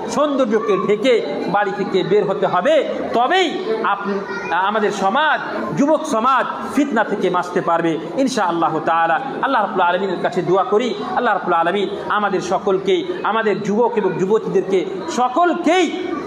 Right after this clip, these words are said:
হেদায়েত প্রদান করেন এবং আমরা যেন আদর্শ সমাজ গঠন করতে সবাই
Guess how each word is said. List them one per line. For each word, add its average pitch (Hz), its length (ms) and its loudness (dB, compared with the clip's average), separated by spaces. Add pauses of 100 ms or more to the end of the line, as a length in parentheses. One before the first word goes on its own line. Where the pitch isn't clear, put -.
(140)
হেদায়েত 269 400 2
প্রদান 226 340 0
করেন 202 240 2 (300)
এবং 269 280 2
আমরা 262 280 2
যেন 269 200 2 (400)
আদর্শ 262 380 0
সমাজ 277 480 0
গঠন 240 340 0
করতে 220 380 2 (600)
সবাই 285 380 2